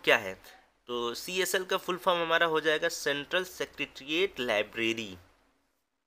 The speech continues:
तो आगे चलते हैं नेक्स्ट क्वेश्चन पे, आज का हमारा आखिरी क्वेश्चन है, क्वेश्चन नंबर ट्वेंटी, सीएसएल founded in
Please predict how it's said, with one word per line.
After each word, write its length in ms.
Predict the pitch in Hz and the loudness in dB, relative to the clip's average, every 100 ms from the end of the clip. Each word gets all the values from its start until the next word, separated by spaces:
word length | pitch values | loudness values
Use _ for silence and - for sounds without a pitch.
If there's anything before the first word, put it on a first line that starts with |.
| _ _ _ _ _ _ | _ _ _ _ _ _
तो 120 | - - | -16 -2
आगे 180 | 123 156 | 2 4
चलते 260 | 175 165 170 | 2 2 0
हैं 100 | 170 | 2
नेक्स्ट 260 | 160 - | 2 2
क्वेश्चन 300 | 165 160 170 | -2 0 0
पे, 100 | 165 | 4
आज 200 | 165 151 | 6 6
का 100 | - | 4
हमारा 260 | 143 143 135 | 2 6 6
आखिरी 220 | 123 151 | 4 -4
क्वेश्चन 360 | 147 156 170 160 | -6 -4 0 0
है, 120 | 175 180 - | -2 -6 -10
क्वेश्चन 240 | 127 - | -6 -4
नंबर 160 | 139 139 | -4 -2
ट्वेंटी, 500 | 135 127 127 165 180 - - - _ _ _ _ _ _ _ - | 0 -2 -2 -6 -6 -12 -20 -20 _ _ _ _ _ _ _ -8
सीएसएल 720 | - 208 - 156 - 190 185 - - _ _ _ _ _ - | -6 -6 -2 0 2 2 0 -8 -20 _ _ _ _ _ -14
founded 500 | - 139 156 170 175 | -2 0 2 2 2
in 160 | 175 | -2